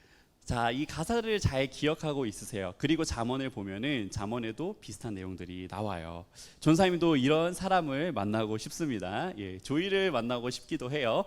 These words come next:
<laughs> 예,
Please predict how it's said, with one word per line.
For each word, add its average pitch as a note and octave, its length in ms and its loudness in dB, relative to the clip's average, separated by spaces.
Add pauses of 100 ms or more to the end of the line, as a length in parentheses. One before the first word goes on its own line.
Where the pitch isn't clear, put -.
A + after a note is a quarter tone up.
(140)
<laughs> A3+ 2000 6
예, A#2 220 4